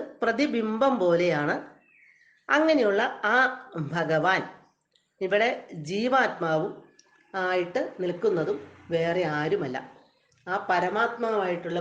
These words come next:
ഭഗവാൻ തന്നെയാണ് ഇവിടെ എല്ലാ ജീവജാലങ്ങളിലും ആത്മാവായിട്ട്, ജീവാത്മാവായിട്ട് നിൽക്കുന്നത്. അഥ കാലാതിപ്രതിബോധിത, അഥ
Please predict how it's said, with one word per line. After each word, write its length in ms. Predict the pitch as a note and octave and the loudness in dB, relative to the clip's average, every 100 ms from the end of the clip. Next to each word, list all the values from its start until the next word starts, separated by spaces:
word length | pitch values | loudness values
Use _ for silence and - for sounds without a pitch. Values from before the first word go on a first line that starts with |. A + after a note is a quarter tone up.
| E3+ | -4
ഭഗവാൻ 320 | D#3+ F#3 G#3+ F3 | -2 0 0 -2
തന്നെയാണ് 440 | D#3 D#3 C#3+ E3 - E3+ | -2 -2 -4 -6 -8 -6
ഇവിടെ 180 | E3+ | -2
എല്ലാ 260 | D#3+ E3+ A3 G#3 | -2 -2 -2 -2
ജീവജാലങ്ങളിലും 840 | E3 D#3+ E3+ D3+ C#3+ C#3+ C#3 D#3+ - - _ - | -4 -2 -2 -2 -2 -6 -6 -6 -8 -16 _ -4
ആത്മാവായിട്ട്, 840 | E3+ F#3+ G#3 A3+ G3 D3+ C#3 C3+ - C#3+ | -2 -2 0 2 2 2 -2 -6 -10 -2
ജീവാത്മാവായിട്ട് 1000 | G3+ G#3 G#3 G#3 D3 C3+ C#3 C#3 - D#4 - - _ _ _ _ _ | 0 2 2 0 -4 -4 -4 -6 -4 -6 -6 -18 _ _ _ _ _
നിൽക്കുന്നത്. 540 | E3+ D3+ - C#3 B2+ B2 - _ _ _ _ _ _ _ _ | -4 -4 -4 -6 -4 -10 -14 _ _ _ _ _ _ _ _
അഥ 160 | A3+ C4+ C4+ - | 0 0 -2 0
കാലാതിപ്രതിബോധിത, 1700 | A3 A3 A#3+ B3+ C4 C4+ D4 - A3 G#3+ A#3+ A3+ A3 G3+ G3 F3 F3+ F#3 - - - _ | 2 4 4 4 4 2 -2 -4 0 0 2 4 4 4 2 0 2 2 0 -8 -20 _
അഥ 120 | F3 | -6